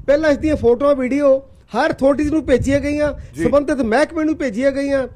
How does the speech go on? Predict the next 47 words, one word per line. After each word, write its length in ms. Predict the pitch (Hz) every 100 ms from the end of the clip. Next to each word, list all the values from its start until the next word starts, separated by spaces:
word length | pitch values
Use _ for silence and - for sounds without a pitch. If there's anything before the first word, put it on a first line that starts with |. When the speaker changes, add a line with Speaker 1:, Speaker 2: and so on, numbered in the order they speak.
| - - - -
Speaker 1:
ਤਾਂ 120 | 269
ਜੋ 360 | 226 294 294 277 - - - - 170
ਬੰਬ 240 | 240 294
ਸਕੁਐਡ 420 | 277 262 262 302
ਇੱਥੇ 200 | 294 294
ਪਹੁੰਚੀ 360 | 220 277 277 277
ਹੈ, 60 |
ਡਿਫਿਊਜ਼ਿੰਗ 480 | 247 - 254 285 294 -
ਟੀਮ 240 | 277 311 330
ਇੱਥੇ 200 | - 277
ਪਹੁੰਚੀ 440 | 254 277 285 247
ਹੈ, 200 | 220 220 -
Speaker 2:
ਹੂੰ। 120 | 143 180
Speaker 1:
ਹੁਣ 320 | 311 320 302 - _
ਉਸ 160 | 311 262
ਦੇ 120 | 349
ਆਧਾਰ 280 | 330 254 254
ਤੇ 120 | 285
ਉਹਨਾਂ 240 | 294 302
ਵੱਲੋਂ 240 | 277 269 294
ਪੁਲਿਸ 300 | 277 285 285
ਨੂੰ 100 | 294
ਇਹ 40 |
ਦਿਸ਼ਾ 240 | 247 240 285
ਨਿਰਦੇਸ਼ 380 | 277 247 269
ਦਿੱਤੇ 280 | 214 208 285
ਗਏ 240 | 269 285 220
ਹੈ 220 | 220 - -
Speaker 2:
ਹੂੰ। 60 | -
Speaker 1:
ਕਿ 120 | 269
ਜਿੰਨੇ 360 | 233 262 330
ਲੋਕ, 280 | 277 254 269
ਜਿੰਨਾ 260 | 233 240 294
ਮੀਡੀਆ 340 | 233 226 285
ਇੱਥੇ 220 | 269 262
ਖੜਾ 200 | 233 285
ਹੈ, 240 | 254 220 - - -
ਇਹਨਾਂ 280 | 208 320 302
ਨੂੰ 120 | 302
ਚਾਰੇ 300 | 262 262 285
ਪਾਸੇ 300 | 285 - 294
ਡੇਢ 280 | 196 294 302
ਡੇਢ 140 | 285
ਕਿਲੋਮੀਟਰ 460 | - 277 277 277 262
ਦੀ 120 | 285
ਦੂਰੀ 260 | 226 254
ਤੱਕ 280 | 262 269 277